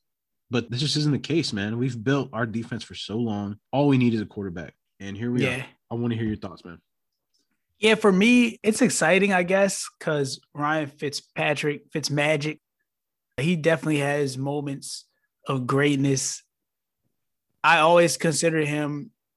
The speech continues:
Speaker 2: my number one backup that I would always wanna have.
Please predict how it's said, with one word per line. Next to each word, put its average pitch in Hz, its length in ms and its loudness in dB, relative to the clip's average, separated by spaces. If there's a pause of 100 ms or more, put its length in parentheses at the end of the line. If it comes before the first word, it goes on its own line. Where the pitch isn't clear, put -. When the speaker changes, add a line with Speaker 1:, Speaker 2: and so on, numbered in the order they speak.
(200)
Speaker 2:
my 139 300 2
number 147 280 0
one 143 300 0
backup 139 520 -2
that 135 100 -4
I 131 80 -2
would 131 140 -8
always 135 340 -6
wanna 135 180 -8
have. 127 340 -6